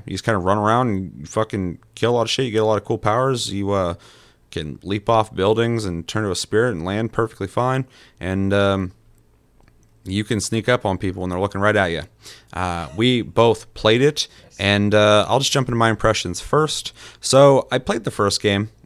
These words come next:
Speaker 1: and I enjoyed it enough, but I ran into a problem. Um,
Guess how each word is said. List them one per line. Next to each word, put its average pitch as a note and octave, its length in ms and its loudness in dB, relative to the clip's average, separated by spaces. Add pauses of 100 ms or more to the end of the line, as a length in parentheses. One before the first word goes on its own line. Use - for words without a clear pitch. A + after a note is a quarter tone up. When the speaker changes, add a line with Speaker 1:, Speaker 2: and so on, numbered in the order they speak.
Speaker 1:
and G2+ 280 0
I G2 140 0
enjoyed G2+ 260 0
it F#2+ 40 0
enough, F#2+ 320 -2
but G2+ 100 0
I - 40 2
ran A2+ 100 4
into B2 120 0
a F#2 60 -2
problem. F2+ 540 -2 (400)
Um, F#2+ 480 2